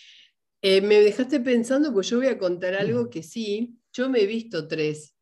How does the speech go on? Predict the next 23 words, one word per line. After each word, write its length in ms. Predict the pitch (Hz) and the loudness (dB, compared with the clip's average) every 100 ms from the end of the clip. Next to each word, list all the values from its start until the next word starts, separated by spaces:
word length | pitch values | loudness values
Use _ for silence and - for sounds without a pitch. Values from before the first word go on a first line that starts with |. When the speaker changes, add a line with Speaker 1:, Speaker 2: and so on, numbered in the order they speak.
| _ _ | _ _
Speaker 1:
cuando 300 | 175 175 180 | -6 -4 -2
era 160 | 185 | -4
muy 140 | 180 175 | -6 -8
jovencita, 920 | 180 156 160 156 151 147 151 151 _ _ _ _ _ _ _ | -6 -6 -6 -8 -10 -8 -10 -10 _ _ _ _ _ _ _
y 100 | 180 | -4
la 120 | 165 | 0
verdad 380 | 160 165 180 208 | 0 0 -2 -2
que 140 | 240 208 | -2 0
lo, 340 | 156 147 147 | 0 -2 -4
lo, 460 | 165 160 156 151 147 | -6 -6 -6 -6 -8
lo 280 | 151 147 | -8 -8
expongo 600 | 151 151 - 180 185 180 170 | -8 -12 -6 0 0 0 -2
así 300 | 165 - 160 | -4 -6 -6
muy 160 | 170 | -6
claramente. 960 | 165 175 165 160 208 233 - 151 151 - _ _ _ _ _ - | -6 -6 -4 -2 -2 -2 -4 -10 -10 -16 _ _ _ _ _ -4
Em, 1000 | 190 175 175 170 170 170 165 165 165 160 - | 0 0 0 -2 -2 -2 -2 -2 -4 -8 -8
¿y 200 | 208 240 | 0 2
en 180 | 254 | 0
qué? 380 | 254 214 165 156 | 0 -2 -2 -6
Cuando 300 | - 190 214 | -6 -6 -2
uno 160 | 285 311 | -2 -2
es 60 | |
joven 760 | - 285 311 311 254 196 175 | -4 -6 -4 -4 -4 -6 -8